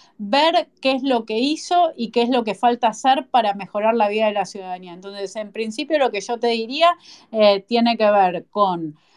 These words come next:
Eh, la derogación de la ley de alquileres, me parece que tiene que ser urgente, y también la imposición de las pruebas a aprender por ley o pruebas estandarizadas por ley,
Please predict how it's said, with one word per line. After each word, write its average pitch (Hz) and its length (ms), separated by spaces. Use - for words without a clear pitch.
Eh, 185 560
la 214 200
derogación 208 800
de 262 100
la 220 140
ley 226 160
de 240 80
alquileres, 233 560
me 214 300
parece 226 680
que 190 220
tiene 226 520
que 185 120
ser 220 360
urgente, 277 880
y 233 200
también 254 920
la 247 160
imposición 220 880
de 233 100
las 202 200
pruebas 220 500
a 214 60
aprender 202 720
por 185 200
ley 220 420
o 208 140
pruebas 208 420
estandarizadas 190 1200
por 196 160
ley, 240 360